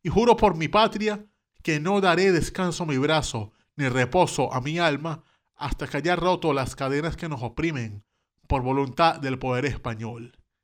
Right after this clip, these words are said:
Es decir, este fue el famoso juramento sobre el Monte Sacro.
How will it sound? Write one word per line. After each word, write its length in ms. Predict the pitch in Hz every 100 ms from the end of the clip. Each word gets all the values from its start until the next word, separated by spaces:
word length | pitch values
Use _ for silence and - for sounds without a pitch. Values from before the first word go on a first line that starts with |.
| _ _
Es 200 | 127 104
decir, 420 | 127 127 156 160
este 320 | 123 - 147 131
fue 160 | 143
el 80 | 135
famoso 540 | 170 170 160 - 175 - - - _
juramento 680 | 240 262 247 233 208 214
sobre 240 | 175 185 147
el 60 | 127
Monte 380 | 131 131 151
Sacro. 560 | - 117 - - 117